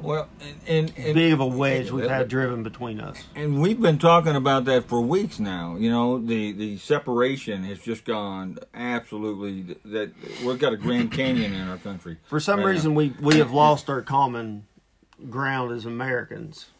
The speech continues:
Speaker 2: It, it's no, it's no longer, you know,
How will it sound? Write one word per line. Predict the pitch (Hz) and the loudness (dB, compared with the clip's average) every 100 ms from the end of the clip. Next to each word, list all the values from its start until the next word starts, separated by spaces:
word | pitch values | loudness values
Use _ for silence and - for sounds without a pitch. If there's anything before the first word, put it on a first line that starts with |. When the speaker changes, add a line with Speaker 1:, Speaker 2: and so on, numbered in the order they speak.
| _ _ _ _ _ | _ _ _ _ _
Speaker 2:
It, | - - 143 127 | -18 -8 -6 -4
it's | 135 120 110 | -6 -8 -4
no, | 143 143 143 | -2 0 0
it's | 143 131 143 123 | -2 -2 -4 -4
no | 143 147 | 0 2
longer, | 147 143 143 123 123 120 113 - | 2 2 0 -2 -2 -2 -6 -10
you | 120 117 | -10 -6
know, | 113 117 | -4 -6